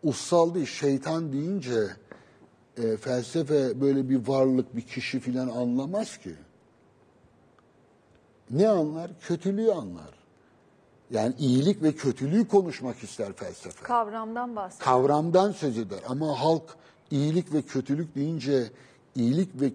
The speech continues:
Speaker 1: kötülüğü somut olarak dokunulabilir, kişi olarak işaret edilebilir diye anlamak ister. Bakın dikkat edin, Tanrı'yı da öyle anlıyorlar. Felsefenin Tanrısı kavramsal bir Tanrıdır. Ama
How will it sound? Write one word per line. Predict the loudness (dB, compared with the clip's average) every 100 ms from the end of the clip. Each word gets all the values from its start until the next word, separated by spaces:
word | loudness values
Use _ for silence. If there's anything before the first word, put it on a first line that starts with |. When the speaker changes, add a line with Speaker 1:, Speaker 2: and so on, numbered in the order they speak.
| -4 -6
Speaker 1:
kötülüğü | -4 -2 -2 0 -2 -4 -14
somut | -14 -2 2 4 6 6
olarak | 6 4 0 -4 -12 _ -20 _ 2
dokunulabilir, | 2 2 -2 0 4 4 4 2 2 0 -18 -20 _ -10
kişi | -6 -2 6 6
olarak | 6 4 0 -2
işaret | -8 -2 0 2 0
edilebilir | -2 -2 -2 -2 -2 -2 0
diye | 0
anlamak | -2 -6 -8 -12
ister. | -16 -18 -18 -18 -20 -14 -4
Bakın | -2 0 -2
dikkat | -2 2 2
edin, | 2 -2
Tanrı'yı | 0 2 2 2 4
da | 4
öyle | 4 2
anlıyorlar. | -6 -12 -16 -18 -20 _ _ _ _ _ _ _ 0
Felsefenin | 2 4 4 4 2 0
Tanrısı | 0 0 0 -2 -2
kavramsal | 0 0 -2 0 0 0
bir | -2
Tanrıdır. | -4 -6 -8 -16 -20 -20 _ _ _ _ _ _ _ _ _ _ _ _ _ _ _ _ _ _ _ -4
Ama | 0 2 2